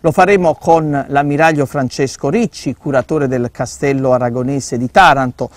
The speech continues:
Lo faremo con Irene Lamanna, presidente dell'associazione, eh, Taranto, eh, Turismo, e poi ancora Nicola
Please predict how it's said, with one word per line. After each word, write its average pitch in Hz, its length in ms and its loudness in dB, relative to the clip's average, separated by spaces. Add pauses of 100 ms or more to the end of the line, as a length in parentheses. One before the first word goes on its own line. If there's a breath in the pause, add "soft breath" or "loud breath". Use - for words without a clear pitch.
(220 loud breath)
Lo 151 80 -4
faremo 214 360 6
con 185 400 2
Irene 170 340 2
Lamanna, 156 580 2
presidente 147 760 -2
dell'associazione, 139 1000 -2 (220 soft breath)
eh, 127 180 -6
Taranto, 143 680 0
eh, 123 160 -8
Turismo, 147 580 0 (220 loud breath)
e 143 100 -6
poi 180 340 6
ancora 151 500 2
Nicola 131 600 0